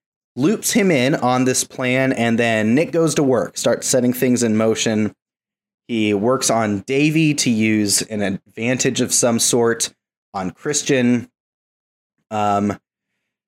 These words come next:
tries to convince him to do this. And we get to Tribal Council, and everything, uh, all the votes are cast. You know, Jeff stands up,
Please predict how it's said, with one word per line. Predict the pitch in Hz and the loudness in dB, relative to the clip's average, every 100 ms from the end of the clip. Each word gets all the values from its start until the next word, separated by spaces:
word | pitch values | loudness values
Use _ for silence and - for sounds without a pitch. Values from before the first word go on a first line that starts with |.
| _ _ _ | _ _ _
tries | 123 110 | -6 -4
to | 110 | -4
convince | 127 104 120 131 | -2 -2 0 0
him | 127 110 | 0 -2
to | 104 | -2
do | 110 113 | 0 2
this. | 147 143 - - - _ _ _ _ - | 2 2 0 -2 -8 _ _ _ _ -8
And | 123 | -2
we | 123 | 0
get | 160 - | 0 0
to | |
Tribal | 190 226 208 | 0 2 2
Council, | 208 190 160 - 165 151 151 - - _ _ | 0 0 0 2 2 2 0 -4 -14 _ _
and | - 117 117 110 | -6 -2 0 0
everything, | 123 131 139 139 135 135 131 131 | 0 2 0 0 0 2 2 0
uh, | 123 - _ _ _ _ _ _ - | -4 -10 _ _ _ _ _ _ -6
all | 113 107 107 143 | -2 0 2 2
the | 160 | 2
votes | 175 180 | 2 2
are | 180 | 0
cast. | - 151 147 139 - - - _ _ _ _ _ _ _ _ _ _ _ _ _ - | 0 0 2 0 -2 -4 -8 _ _ _ _ _ _ _ _ _ _ _ _ _ -8
You | 113 | -2
know, | 110 98 95 - _ | 0 0 -2 -6 _
Jeff | 139 139 139 | -2 0 0
stands | - 156 156 139 | 0 2 2 2
up, | 139 135 - | 2 2 -2